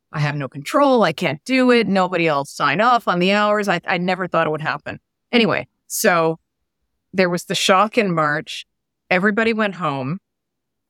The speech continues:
We stopped getting orders, but we had some amount of business continuing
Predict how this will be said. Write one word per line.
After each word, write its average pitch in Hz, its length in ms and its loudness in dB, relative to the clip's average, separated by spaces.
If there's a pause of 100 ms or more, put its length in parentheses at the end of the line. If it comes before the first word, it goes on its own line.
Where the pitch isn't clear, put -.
(340)
We 180 160 -6
stopped 208 420 2
getting 175 280 2
orders, 160 420 0
but 180 140 -2
we 185 140 0
had 180 160 -4
some 214 360 0
amount 185 340 0
of 160 140 -6
business 165 400 -4
continuing 160 800 -4